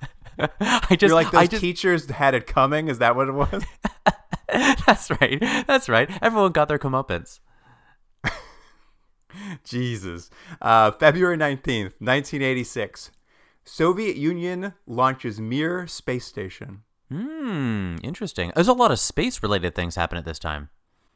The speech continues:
Speaker 2: Yeah, a very s-, busy space period of time in, uh, in the world, apparently.
Speaker 1: You would think there'd be more,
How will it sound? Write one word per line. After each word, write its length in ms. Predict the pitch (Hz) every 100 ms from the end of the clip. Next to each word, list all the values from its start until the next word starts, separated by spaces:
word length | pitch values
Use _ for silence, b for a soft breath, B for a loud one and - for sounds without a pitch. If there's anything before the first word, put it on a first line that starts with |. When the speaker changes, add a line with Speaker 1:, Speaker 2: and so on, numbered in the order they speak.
| _
Speaker 2:
Yeah, 240 | 139 185 165
a 80 | 165
very 200 | 247 370
s-, 220 | - -
busy 520 | 123 104 107 160 156
space 500 | 131 - - 139 139
period 300 | - 131 120
of 60 | 107
time 320 | - 123 101
in, 180 | 92 92
uh, 40 | 92
in 140 | 98
the 80 | 98
world, 260 | 95 92 92
apparently. 480 | 101 92 90 90 92 _ _ _ -
Speaker 1:
You 120 | 143
would 80 | 156
think 220 | 185 185
there'd 120 | 156
be 100 | 135
more, 420 | 131 123 127 131